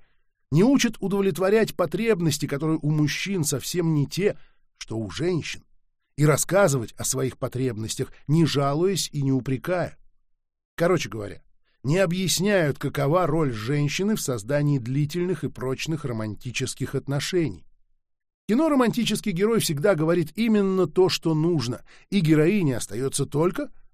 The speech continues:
отвечать ему. В реальной жизни романтику обеспечивают оба. В любых отношениях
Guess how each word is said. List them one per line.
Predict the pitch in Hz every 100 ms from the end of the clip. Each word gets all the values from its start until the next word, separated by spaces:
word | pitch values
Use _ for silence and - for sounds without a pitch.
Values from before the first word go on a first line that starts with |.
| _
отвечать | 139 175 185 - 285 -
ему. | 113 95 - -
В | 110
реальной | 131 120 143 226 269
жизни | 180 147 104 - - _
романтику | - 147 135 147 220 220 247 123
обеспечивают | 107 110 - 131 131 - 135 147 143 -
оба. | 202 170 98 - - - _ 101
В | 135
любых | 240 247 254 202
отношениях | - 123 110 - 175 220 247 -